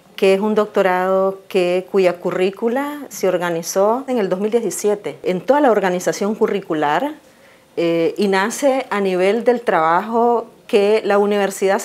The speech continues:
estaba haciendo en ese momento y viene haciendo desde hace más de una década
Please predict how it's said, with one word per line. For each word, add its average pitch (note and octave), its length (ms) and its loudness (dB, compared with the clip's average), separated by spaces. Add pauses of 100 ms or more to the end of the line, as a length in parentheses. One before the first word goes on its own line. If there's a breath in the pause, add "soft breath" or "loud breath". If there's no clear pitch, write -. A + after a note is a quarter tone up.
(140)
estaba A#3 300 -4
haciendo A#3 280 -2
en A3 60 0
ese A3+ 180 -4
momento A#3 420 0
y G#3+ 40 2
viene G#3 240 2
haciendo G#3 520 -2 (400 loud breath)
desde E3+ 220 0
hace F3+ 220 0
más F3 220 -2
de G3 60 -2
una G#3 200 -2
década F#3+ 500 0